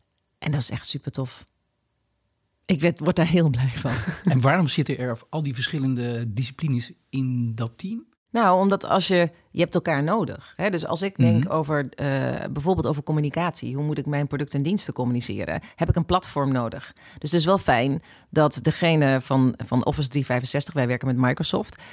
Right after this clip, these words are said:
Speaker 1: dat die gewoon in mijn team zit. Dus ik ben verantwoordelijk ook voor Office driehonderdvijfenzestig. Ik ben verantwoordelijk voor RaboHub, hè? Dus wat is de communicatie die we naar medewerkers doen? Ik ben verantwoordelijk voor het voedsel,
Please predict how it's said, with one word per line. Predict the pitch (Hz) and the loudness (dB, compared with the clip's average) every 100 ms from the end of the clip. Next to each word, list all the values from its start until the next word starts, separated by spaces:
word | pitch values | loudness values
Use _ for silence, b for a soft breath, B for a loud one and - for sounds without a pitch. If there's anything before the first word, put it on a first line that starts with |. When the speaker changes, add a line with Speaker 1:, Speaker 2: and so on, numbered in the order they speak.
| B - | B -4
Speaker 1:
dat | 208 | 0
die | 196 | 0
gewoon | 156 131 135 135 | 0 -2 -2 0
in | 139 | 0
mijn | 135 | 0
team | - 262 | 0 0
zit. | 147 - - | 0 -4 -8
Dus | 135 | -8
ik | 160 | -2
ben | 180 | 0
verantwoordelijk | 160 156 160 240 151 135 - _ _ _ _ _ _ | 2 0 0 0 0 0 -4 _ _ _ _ _ _
ook | - 180 | -2 -2
voor | - 139 127 143 180 - _ _ _ _ _ | -4 -6 -2 0 -2 -6 _ _ _ _ _
Office | 170 151 | -4 -2
driehonderdvijfenzestig. | 147 143 139 131 - 196 - - - B B | -2 0 0 0 -2 -2 -6 -16 -20 B B
Ik | - 156 | -4 0
ben | 160 | 0
verantwoordelijk | 139 143 135 147 135 | 2 0 0 0 -2
voor | - 131 127 123 - b | -2 0 2 2 0 b
RaboHub, | - 139 156 180 131 135 98 | 0 4 4 4 4 2 0
hè? | - 113 | -2 -2
Dus | 175 | -2
wat | - 147 | -2 -2
is | 139 | -2
de | 139 | -2
communicatie | 143 143 131 165 160 135 | -2 0 0 0 0 -2
die | 127 | 0
we | |
naar | 131 127 | 0 2
medewerkers | 123 120 120 117 131 - | 0 0 -2 -4 -4 -4
doen? | 117 110 | -2 -2
Ik | - - | -6 -4
ben | - | 0
verantwoordelijk | 156 156 156 160 - | 2 2 2 0 -2
voor | 156 | -6
het | - | -4
voedsel, | 208 - 117 | -2 -2 -4